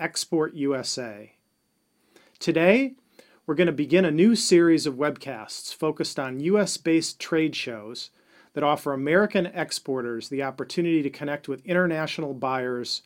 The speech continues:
worldwide. In this episode, we're gonna give you an overview of four upcoming trade shows in different industry sectors: Infocom, the National Restaurant Show,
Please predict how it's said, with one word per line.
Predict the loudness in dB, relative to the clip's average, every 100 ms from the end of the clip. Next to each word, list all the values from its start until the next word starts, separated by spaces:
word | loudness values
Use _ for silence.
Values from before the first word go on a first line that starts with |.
| _ _ -4
worldwide. | 0 0 0 -6 -10 -12 -20 -20 _ _ _ _ _ _ _ _ _ _ _ _
In | 4
this | 6 6
episode, | 6 4 0 -4 -4 -6 -10 _ _ _
we're | 2
gonna | 4 8
give | 8
you | 8 6
an | 4
overview | 6 6 6 4 0
of | 0
four | 0 4 4 4 0
upcoming | -6 -6 -4 0 0
trade | 0 2 2 2
shows | -4 -6 -10 -14 -16 -16 -20 _
in | -2
different | 0 2 0
industry | 0 -2 -2 -2
sectors: | 0 0 -2 -8 -10 -16 -18 -20 _ _ _ _ _ 0
Infocom, | 2 4 0 2 2 2 -2 -8 _ _
the | -4
National | 0 0 0 -2 0
Restaurant | 0 0 0 -2 -2
Show, | -2 -2 -2 -4